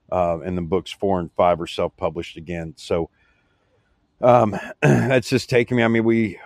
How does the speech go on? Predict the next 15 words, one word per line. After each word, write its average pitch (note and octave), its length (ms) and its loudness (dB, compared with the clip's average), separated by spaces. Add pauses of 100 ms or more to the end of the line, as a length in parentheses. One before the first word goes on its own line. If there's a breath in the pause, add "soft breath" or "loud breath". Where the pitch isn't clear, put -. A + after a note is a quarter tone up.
for B2 160 0
years, G#2+ 640 4
we G2+ 160 -2
did G2 400 2
anywhere G#2 380 0
from F#2+ 400 -2
twelve G#2 340 2
to F#2 80 -6
fourteen, G2+ 720 -4 (180)
uh, E2+ 200 -6
survival F#2 480 -2
courses F#2 420 -8
a, F2+ 100 -10 (120)
a F2+ 80 -4
year. F#2+ 480 0